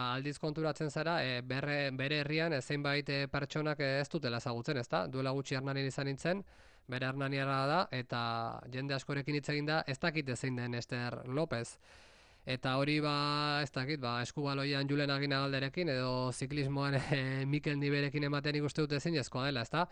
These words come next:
Eta horrek erakusten du, ba, bueno, ba, futbola edo saskibaloiaz aparte ere, ba, oso garrantzitsua dela beste mota bateko kirolak ere jorratzea eta, eta hori tarte eskaintzea merezi dutelako.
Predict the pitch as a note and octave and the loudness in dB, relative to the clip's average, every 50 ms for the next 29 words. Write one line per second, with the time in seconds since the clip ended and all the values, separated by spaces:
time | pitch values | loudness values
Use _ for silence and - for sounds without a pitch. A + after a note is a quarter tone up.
0 | - - - - - - - - C3+ C3+ - D3 C#3+ D3+ D3+ C#3+ D#3 D3+ D3 D3+ | -4 -14 -20 -20 -20 -20 -8 -4 -2 2 4 6 6 6 6 4 4 2 2 2
1 | D#3+ - - E3 D#3+ F3 F3+ D#3 C3+ C3+ D3 D#3 D3+ D3+ C#3 B2 B2 B2 A#2+ B2 | 0 2 2 2 4 4 4 4 4 4 4 4 4 4 2 2 2 0 -2 -2
2 | - - C3 B2 C#3 C#3+ C#3+ C3+ C3+ B2+ - C#3 B2+ - - D3 C#3+ C#3 C#3 C#3+ | -4 -6 -6 -4 -2 0 0 0 0 0 0 -2 -2 -2 0 0 0 2 2 2
3 | D3 C#3+ C#3 - - C#3+ C3+ - - D3+ C#3+ C3+ - D3 C#3+ D3+ E3 F3+ F3+ - | 2 2 0 0 0 -2 -2 0 0 0 0 0 0 0 2 2 2 2 0 -2
4 | - - - - - C3 C#3+ C#3 - D#3 D3 C#3 C#3+ C#3+ C3 - D3+ - - D3 | -6 -16 -12 -6 0 0 2 2 2 2 0 0 0 0 -2 -2 -4 -4 -2 -2
5 | C#3+ C#3+ C#3+ D3 D3 C#3+ C3 C3 B2 B2 A#2+ A#2+ A#2+ - - B2+ B2 C#3 C3 - | 0 0 0 0 0 2 2 2 2 0 0 -2 -4 -6 -6 -2 -2 0 -2 0
6 | - C#3+ C3+ C3+ C3+ C3+ C#3 C3+ C#3 C#3 C#3+ C#3 D3 C#3+ C#3 C3+ C#3+ C#3+ C3+ - | -2 -2 0 0 0 0 0 0 0 0 0 0 0 0 0 0 0 -2 -2 0
7 | D3 C#3 C#3 C3+ C3 - - C#3+ C#3 C#3+ C#3 C#3 C3+ C3+ C3 - C#3+ C#3 C#3 C#3 | 2 2 2 2 0 0 -2 -2 0 0 0 0 0 -2 -2 -2 -2 0 0 0
8 | C3+ C#3 C3+ C3+ C3+ C3+ - D#3+ E3+ E3 - B2+ B2 A#2+ A#2+ B2 - B2+ B2 B2 | 0 0 0 0 -2 -2 -2 -2 -2 0 0 0 0 0 0 -2 -2 -2 0 2
9 | C3+ C#3 C3+ - C#3+ C#3 C#3 C#3+ C3 - - C#3 C#3 - D#3 D#3+ C#3+ C3 C#3 C3+ | 2 0 2 0 0 0 0 -2 -2 -2 -2 -2 -2 0 0 0 2 2 2 0
10 | - B2+ A#2+ A#2+ A2+ A2+ A2+ A#2+ C3 C3+ | 0 0 0 0 -2 -2 0 0 -2 -2